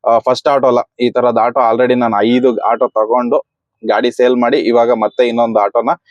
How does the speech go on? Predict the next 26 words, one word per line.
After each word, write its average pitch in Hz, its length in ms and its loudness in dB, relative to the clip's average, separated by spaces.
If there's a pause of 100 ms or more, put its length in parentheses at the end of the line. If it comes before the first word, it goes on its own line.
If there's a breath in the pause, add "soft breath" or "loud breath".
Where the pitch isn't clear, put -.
(160)
ಇಟ್ಕೊಂಡು 123 400 -2
ಮೇಂಟೈನ್ 117 460 -2
ಮಾಡ್ತಾ 107 280 0
ಇದೀನಿ. 104 540 -2
So 107 300 2
ಹಂಗಾಗಿ 120 500 -2 (360 soft breath)
ನನ್ನ 147 180 2
ಎಕ್ಸ್‌ಪೀರಿಯನ್ಸ್ 143 540 -2
ನ 151 140 0
ನಾನು 127 200 0
ನಿಮ್ 120 220 -4
ಹತ್ರ 107 180 -2 (520)
ಹೇಳಿರೋದು. 110 460 2 (280)
ಅದು 120 140 2
ಬಿಟ್ಟು 139 220 2
ಯಾವ್ದೋ 127 260 4
ಹುಟ್ಟಿಸ್ಕೊಂಡ್ 127 460 0
ಪಟ್ಟಿಸ್ಕೊಂಡು 120 480 -2
ಹಿಂಗ್ 113 160 -2
ಮಾಡ್ಬಿಡ್ಬೋದು, 117 480 0
ಅಷ್ಟ್ 113 240 -4
ಮಾಡ್ಬಿಡ್ಬೋದು, 117 520 0
ಹಂಗ್ 117 280 0
ದುಡ್ದ್ 120 200 0
ಬಿಡ್ಬೋದು 117 300 0
ಅಂತ 110 180 -4